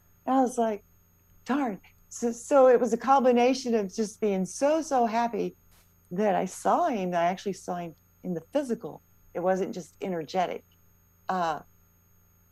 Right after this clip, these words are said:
and then being really upset 'cause I was just giving myself kudos 'cause, you know, I was thinking, "I was badass.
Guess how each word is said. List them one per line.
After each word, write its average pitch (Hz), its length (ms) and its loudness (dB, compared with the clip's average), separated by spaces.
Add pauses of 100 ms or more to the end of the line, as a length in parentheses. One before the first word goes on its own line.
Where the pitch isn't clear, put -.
(280)
and 214 100 2
then 240 160 6
being 220 200 4
really 220 280 4
upset 196 480 0
'cause 190 280 -2 (560)
I 208 80 4
was 208 180 2
just 202 220 -6
giving 202 200 4
myself 185 460 -2
kudos 185 560 0 (300)
'cause, 170 260 -6
you 202 80 -2
know, 165 220 -4 (300)
I - 40 -4
was 185 140 -2
thinking, 170 280 0
"I 180 60 0
was 214 180 -2
badass. 185 580 2